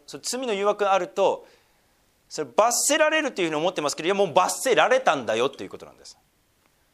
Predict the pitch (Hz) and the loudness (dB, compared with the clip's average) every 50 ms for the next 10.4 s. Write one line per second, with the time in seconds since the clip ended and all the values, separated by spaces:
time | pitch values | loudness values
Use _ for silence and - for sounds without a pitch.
0 | _ _ - - - - 269 294 320 320 - 160 - 156 151 151 - - 202 202 | _ _ -6 -2 0 0 0 0 0 -2 -2 0 2 2 2 2 0 0 2 2
1 | 202 202 214 208 175 135 113 95 87 87 95 - _ _ _ _ _ _ _ _ | 2 2 0 -2 -4 -4 -4 -8 -14 -16 -16 -18 _ _ _ _ _ _ _ _
2 | _ _ _ _ _ _ _ _ _ _ _ _ _ _ _ _ _ _ _ _ | _ _ _ _ _ _ _ _ _ _ _ _ _ _ _ _ _ _ _ _
3 | _ _ _ _ _ _ _ _ _ _ _ _ - - 208 214 190 214 277 311 | _ _ _ _ _ _ _ _ _ _ _ _ -8 -4 -2 0 0 2 2 4
4 | 320 320 302 302 294 285 - - - 269 269 226 - - - 180 165 147 180 254 | 2 2 2 2 2 0 2 2 0 0 0 0 -2 -2 -4 -4 -4 -2 0 0
5 | 269 - - - - - 285 302 311 302 311 311 302 294 285 285 285 285 285 254 | 2 2 2 2 2 0 0 -2 -2 -2 0 0 0 0 -2 0 0 0 0 -2
6 | 185 - - 170 165 147 - - - - 170 170 151 117 85 67 - _ _ _ | -2 0 2 2 2 2 0 -4 -4 -2 0 2 2 0 -2 -4 -10 _ _ _
7 | _ _ _ _ _ _ _ _ _ _ _ _ _ _ _ _ _ _ _ _ | _ _ _ _ _ _ _ _ _ _ _ _ _ _ _ _ _ _ _ _
8 | _ _ _ _ _ _ _ _ _ _ _ _ _ _ _ _ _ _ _ _ | _ _ _ _ _ _ _ _ _ _ _ _ _ _ _ _ _ _ _ _
9 | _ - 143 214 285 320 330 320 320 302 277 180 160 160 185 190 151 131 135 160 | _ -4 -2 0 2 4 2 2 0 -2 0 0 0 0 0 0 0 0 0 0
10 | 156 - 151 - - - 135 - | 0 -4 -10 -16 -18 -18 -20 -20